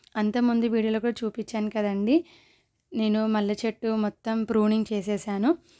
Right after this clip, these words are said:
పువ్వులు అయితే చాలా బాగా వచ్చాయండి, పువ్వులు కాదు మొగ్గలు వచ్చాయండి, మంచిగా వచ్చాయి, బ్రాంచెస్ కూడా వచ్చాయి, ఆకులు అయితే ఇంకా స్టార్ట్ అయిపోతున్నాయి అన్నమాట. ఇలా మనము పూత అయిపోయాక నెక్స్ట్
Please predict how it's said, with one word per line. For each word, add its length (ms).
పువ్వులు 380
అయితే 160
చాలా 280
బాగా 220
వచ్చాయండి, 520
పువ్వులు 300
కాదు 160
మొగ్గలు 380
వచ్చాయండి, 520
మంచిగా 540
వచ్చాయి, 400
బ్రాంచెస్ 540
కూడా 220
వచ్చాయి, 460
ఆకులు 360
అయితే 120
ఇంకా 180
స్టార్ట్ 320
అయిపోతున్నాయి 600
అన్నమాట. 260
ఇలా 160
మనము 300
పూత 240
అయిపోయాక 500
నెక్స్ట్ 260